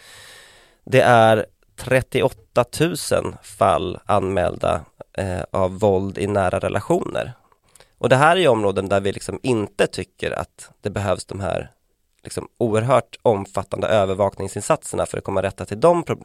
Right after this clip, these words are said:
med, med, med de problemen. Och det är väl där jag saknar lite debatten om just det som så högt tonläge kring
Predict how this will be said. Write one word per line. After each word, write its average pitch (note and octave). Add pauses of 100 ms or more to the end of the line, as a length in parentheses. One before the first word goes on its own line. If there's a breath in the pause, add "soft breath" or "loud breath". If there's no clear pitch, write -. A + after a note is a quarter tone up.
med, A2+
med, A#2+
med C#3
de E3+
problemen. B1 (380 loud breath)
Och -
det B2+
är A#2
väl B2
där D3
jag A2
saknar A2+
lite G#2
debatten G#2
om G2 (320 loud breath)
just A2
det A2
som G#2
så -
högt A2
tonläge A#2
kring D#2+